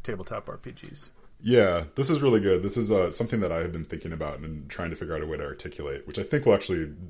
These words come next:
Speaker 2: um, get us into our, our topic at hand <laughs> a little bit too, is that I'm, I'm feeling more and more that, um, games and tabletop, tabletop role-playing games in particular,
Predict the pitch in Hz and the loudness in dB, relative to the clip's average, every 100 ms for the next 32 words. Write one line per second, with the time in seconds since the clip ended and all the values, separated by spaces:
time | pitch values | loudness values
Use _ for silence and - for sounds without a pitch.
0 | - - 82 76 71 76 - - - 120 | -20 -14 -10 -10 -10 -14 -18 -20 -10 -2
1 | 107 95 92 85 90 82 78 80 80 - | 0 0 -2 -4 -2 -2 -2 -4 -6 -6
2 | - 78 76 - 80 82 82 117 92 82 | -6 -6 -8 -10 -8 -4 4 4 4 0
3 | 78 - 82 78 73 - - - - - | -6 -6 -6 -6 -8 -10 -14 -12 -14 -6
4 | - 110 95 107 101 - 107 104 - _ | 0 0 2 2 0 -2 -2 -2 -8 _
5 | - 110 101 117 131 165 117 104 104 104 | -2 -2 -2 -2 0 2 4 4 4 2
6 | 92 85 85 87 85 78 76 76 - _ | 0 -2 -2 -2 -2 -2 -2 -4 -8 _
7 | - 87 78 73 73 - _ _ 104 104 | -10 -6 -6 -6 -10 -14 _ _ -12 -12
8 | 76 90 87 90 95 101 98 - 82 73 | -8 -8 -4 -4 0 0 -2 -4 -8 -8
9 | 82 82 90 - 78 76 - - - 104 | -8 -6 -6 -4 -4 -4 -10 -20 -10 -6
10 | 98 92 80 87 80 78 76 76 73 73 | -4 -2 -2 -4 -6 -6 -8 -8 -8 -10
11 | 73 - 71 90 85 87 90 | -10 -8 -8 -6 -4 -4 -4